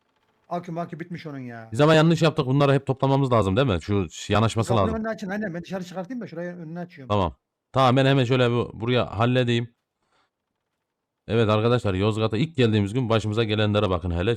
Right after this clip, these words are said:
Speaker 2: Bu işten nasıl kurtulacağız bilmiyorum ha. Şunlar var ya. Şunlar var ya, otomatik toplama remorkum olsaydı zamanında şimdiye topladıydık.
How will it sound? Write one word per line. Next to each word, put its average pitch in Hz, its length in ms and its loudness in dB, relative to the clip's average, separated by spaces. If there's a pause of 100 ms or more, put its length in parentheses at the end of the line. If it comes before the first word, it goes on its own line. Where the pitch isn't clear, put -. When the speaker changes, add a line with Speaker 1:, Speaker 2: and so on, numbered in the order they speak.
(120)
Speaker 2:
Bu 113 100 0
işten 113 300 -4
nasıl 98 200 -4
kurtulacağız 87 480 -6
bilmiyorum 85 320 -4
ha. 80 100 -4
Şunlar 90 280 -6
var 110 140 -6
ya. 76 160 -8 (380)
Şunlar 123 300 0
var 131 140 2
ya, 98 80 2
otomatik 113 380 -2
toplama 110 340 -2
remorkum 104 400 0
olsaydı 98 400 -2
zamanında 95 500 -2
şimdiye 107 320 -4
topladıydık. 85 520 -8